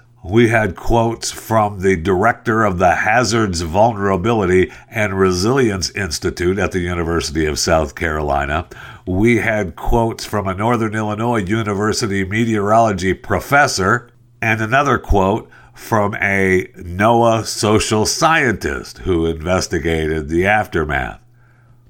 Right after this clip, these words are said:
Wow. So if you want your kids to have a, you know, a good gig, make them a meteorologist, uh, and they will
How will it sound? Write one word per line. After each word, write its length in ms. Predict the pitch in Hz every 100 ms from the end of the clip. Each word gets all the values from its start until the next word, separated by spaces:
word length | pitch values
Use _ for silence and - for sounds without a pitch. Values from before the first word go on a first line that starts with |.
| _ -
Wow. 420 | 71 76 57 - - - - -
So 400 | - - 110 95
if 160 | 90 -
you 240 | 113 147
want 380 | 147 123 127 120
your 180 | 107 104
kids 600 | - 95 78 69 65 -
to 360 | - 78 73 69
have 420 | 95 90 87 76
a, 480 | 78 73 71 69 95
you 100 | 98
know, 220 | 73 78
a 80 | 76
good 260 | 82 87
gig, 420 | 73 80 69 69 - _ _ _ _ - - -
make 360 | 76 85 85
them 160 | 90 80
a 80 | 73
meteorologist, 1080 | 80 78 78 76 78 78 71 76 67 - _ - - _ -
uh, 180 | 82 73
and 400 | - 71 67 64
they 240 | 65 78 78
will 640 | 78 71 67 65 62 -